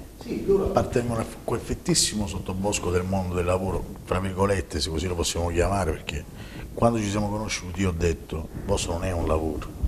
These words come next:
Io credo che, eh, siano le nuove forme di schiavitù poi in realtà, no? Perché, ehm,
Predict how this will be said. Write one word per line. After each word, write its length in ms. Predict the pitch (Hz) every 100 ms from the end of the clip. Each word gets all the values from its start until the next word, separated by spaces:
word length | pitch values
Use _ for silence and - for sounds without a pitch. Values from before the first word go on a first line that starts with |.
| - - - -
Io 80 | 113
credo 180 | 104
che, 140 | 92 95
eh, 1000 | 92 - - - - - - - - -
siano 560 | - 117 110 107 104 -
le 120 | 104
nuove 300 | 113 127 110
forme 340 | 95 101 92 92
di 100 | -
schiavitù 520 | - 90 85 82 87
poi 180 | 80 78
in 60 |
realtà, 400 | 76 69 - 73
no? 180 | 90 104
Perché, 520 | 92 - 107 90 87 -
ehm, 160 | 78